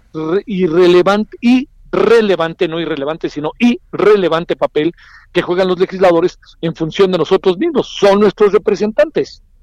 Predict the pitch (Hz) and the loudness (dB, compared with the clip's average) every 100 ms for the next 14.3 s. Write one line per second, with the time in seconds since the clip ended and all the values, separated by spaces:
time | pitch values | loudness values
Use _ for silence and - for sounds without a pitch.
0 | _ _ 156 330 370 269 220 185 160 160 | _ _ -4 0 0 0 2 0 0 -4
1 | 135 143 135 156 190 269 277 349 - _ | -4 -4 -2 -4 -4 -4 -2 -4 -6 _
2 | _ 196 160 151 190 208 196 170 - 165 | _ -2 -2 -2 -2 -2 -2 -4 -6 -6
3 | 156 165 160 151 - 214 247 226 185 185 | -2 0 0 0 2 0 2 0 2 2
4 | 196 - 165 135 160 - 185 180 214 226 | 0 -2 -6 -2 -4 0 2 4 4 2
5 | - 190 170 139 160 - 165 - 240 277 | 2 0 0 2 0 0 -2 2 0 2
6 | - 147 139 - 466 135 - - - - | 0 0 0 -2 2 2 0 -18 -8 0
7 | 202 - 180 - 147 151 - 220 294 190 | 0 2 -2 0 -2 -2 2 4 4 0
8 | 156 147 147 - 156 156 - - 240 220 | -2 -2 -6 -4 -4 -4 -8 -2 0 0
9 | - - _ - - - 208 269 254 262 | -2 -4 _ -20 -10 0 2 2 4 2
10 | - - 175 - 160 - 185 - 143 147 | 2 0 0 0 0 2 0 0 -4 -4
11 | 151 151 165 180 190 220 277 - - _ | -4 -2 -4 -2 0 2 2 0 -8 _
12 | 147 156 143 - _ _ 202 220 208 202 | 0 0 0 -6 _ _ 2 2 2 -6
13 | 156 165 175 180 135 127 147 143 127 120 | -6 -6 -6 -6 -10 -4 0 0 -2 -6
14 | 131 190 | -2 -2